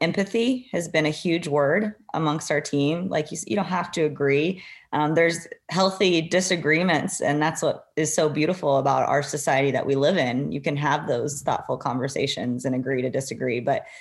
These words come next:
at the end of the day, if you have empathy for one another, that's a pretty powerful thing to get you through hard times and come out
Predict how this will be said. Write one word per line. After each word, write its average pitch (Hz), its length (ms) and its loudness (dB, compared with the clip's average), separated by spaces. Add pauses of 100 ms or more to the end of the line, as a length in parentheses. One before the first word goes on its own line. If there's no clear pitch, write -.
(140)
at 147 60 -2
the 160 60 2
end 175 80 2
of 165 60 2
the 156 60 0
day, 160 160 6
if 160 120 0
you 160 60 2
have 147 160 2
empathy 143 640 0 (260)
for 160 180 2
one 143 140 2
another, 135 540 2 (240)
that's 156 180 2
a 165 60 0
pretty 151 240 -2
powerful 135 400 2
thing 139 260 0
to 135 100 2
get 135 140 -2
you 131 120 -2
through 131 500 -2
hard 139 280 0
times 135 520 -2
and - 180 -2
come 143 160 -2
out 127 300 -2